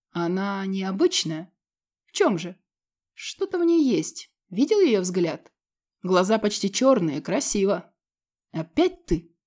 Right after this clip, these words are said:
Существо вздохнуло. Возраст женщины можно определить по взгляду. У тех, кто много пережил, нет наивности в глазах. У этой юной бессмертной взгляд женщины, прожившей миллионы лет.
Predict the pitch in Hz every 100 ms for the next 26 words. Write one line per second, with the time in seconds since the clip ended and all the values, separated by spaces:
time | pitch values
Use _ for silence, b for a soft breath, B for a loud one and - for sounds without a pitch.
0 | _ _ _ - 175 190 - 240 185 175
1 | - 170 160 175 _ b b b 214 233
2 | 240 233 240 254 262 240 226 277 294 185
3 | 175 190 185 185 240 254 269 277 254 214
4 | 151 147 - _ b b 214 - 381 -
5 | - 196 190 208 196 185 214 208 180 165
6 | 156 - 214 247 247 - 185 180 180 160
7 | - 151 160 165 170 - _ b b b
8 | 196 196 190 196 196 175 180 - 277 311
9 | 180 165 175 196 170 175 269 269 165 170
10 | - - 190 226 - 220 214 226 240 285
11 | 302 294 185 - _